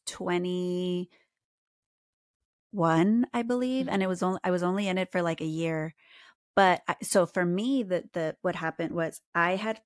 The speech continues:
Speaker 1: had my very first boyfriend in high school, and my dad had finally, like, caved and let me have, had, uh, have a boyfriend. And here I come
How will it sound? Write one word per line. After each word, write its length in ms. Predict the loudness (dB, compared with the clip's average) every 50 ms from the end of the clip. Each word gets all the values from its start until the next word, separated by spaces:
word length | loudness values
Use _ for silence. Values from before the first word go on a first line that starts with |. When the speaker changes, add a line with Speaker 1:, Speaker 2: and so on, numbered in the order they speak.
| _ -8
Speaker 1:
had 240 | -2 -2 0 0 0
my 100 | -2 -2
very 220 | 0 0 0 0
first 260 | 0 -2 -4 -2 -2
boyfriend 400 | -2 -2 -2 -2 -2 -4 -4 -2
in 120 | -4 -4 -4
high 180 | -4 -4 -4
school, 480 | -6 -6 -6 -4 -2 0 2 2 2 2
and 160 | 2 2 0
my 120 | 0 -2
dad 220 | 0 0 -2 -2 -2
had 180 | -4 -8 -6
finally, 460 | -4 -4 -2 -2 -2 -2 -2 -2 0 2
like, 200 | 2 0 0 -2
caved 400 | -4 -4 -2 0 0 0 0 -2
and 80 | -2
let 140 | -2 -2 -2
me 100 | -4 -2
have, 220 | -2 -2 -2 -2 -4
had, 260 | -4 -4 -4 -4 -4 -6 _ -6
uh, 200 | -4 -4 -4 -4
have 200 | -4 -2 -2 -2
a 60 | -2
boyfriend. 520 | 0 0 0 0 0 2 2 2 2 0 -4 -10 -20 -20 -20 -20 -20 -20 -20 -20 -20 -20 _ _
And 360 | 4 6 6 6 4 2 0 -2
here 300 | -2 0 2 4 4 4
I 120 | 2 2
come 460 | 0 -2 0 2 2 2 2 0 -2